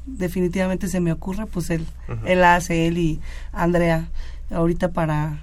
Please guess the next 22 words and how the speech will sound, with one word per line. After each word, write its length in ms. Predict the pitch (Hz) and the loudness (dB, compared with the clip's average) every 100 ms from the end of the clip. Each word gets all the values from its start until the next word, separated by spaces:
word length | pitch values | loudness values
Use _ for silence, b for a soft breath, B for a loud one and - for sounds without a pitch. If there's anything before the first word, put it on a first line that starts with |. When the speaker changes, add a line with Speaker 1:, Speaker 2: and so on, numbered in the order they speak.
| - | -6
Speaker 1:
para 160 | 175 175 | -2 -2
esta 180 | 175 | -2
universidad 520 | 196 180 170 170 208 233 | -2 0 0 0 -2 -2
estuvimos 420 | - 185 185 180 | -2 -2 0 0
entrenando 440 | 180 175 185 196 | 0 -2 -2 -2
a 40 | 202 | -2
las 140 | 175 | -4
seis 180 | 190 190 | -2 -4
de 60 | 202 | -4
la 80 | 185 | -4
mañana. 400 | 180 190 220 233 - B B B B B | -2 -2 -4 -6 -10 B B B B B
Entonces, 500 | - 185 180 180 170 | -6 -4 -2 -2 -2
digo, 240 | 175 180 180 | 0 2 4
bueno, 260 | 175 185 | 4 4
ya 140 | 190 190 | 6 6
desde 220 | 190 185 | 6 4
ahí 180 | 180 190 | 4 2
es 140 | 185 | 2
un 120 | 190 185 | 0 0
esfuerzo. 500 | 170 196 180 - 180 - B B - | -2 -4 -4 -8 -12 -14 B B -10
Speaker 2:
Claro. 200 | 107 104 | -6 -4
Speaker 1:
Entonces, 340 | 92 - - | -6 -8 -12